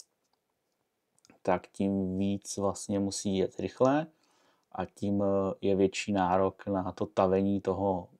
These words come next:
materiálu a on prostě už v nějaký vejšce při nějaký rychlosti už prostě nestíhá ten materiál tavit a nestíhá to tou tryskou protlačovat a to je vlastně ten, ten limit.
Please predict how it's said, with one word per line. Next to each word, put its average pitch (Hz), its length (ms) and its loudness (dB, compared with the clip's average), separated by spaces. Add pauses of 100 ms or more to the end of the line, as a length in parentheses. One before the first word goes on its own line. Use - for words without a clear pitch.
materiálu 110 1000 -2 (100)
a 107 320 -12 (1040)
on 107 200 2
prostě 101 300 2
už 110 100 4
v 101 40 -2
nějaký 98 320 0
vejšce 98 380 2
při - 160 -6
nějaký 95 320 0
rychlosti 98 720 -2 (720)
už - 220 -6
prostě 101 440 2
nestíhá 98 600 2
ten 101 160 0
materiál 98 520 2
tavit 101 480 2
a - 40 -6
nestíhá 95 560 0
to 95 140 -8
tou 98 160 2
tryskou 92 720 0 (400)
protlačovat 107 920 2
a - 100 -10
to - 100 -6
je 90 60 0
vlastně 92 380 -4
ten, 92 340 -6 (1120)
ten 107 140 2
limit. 101 380 2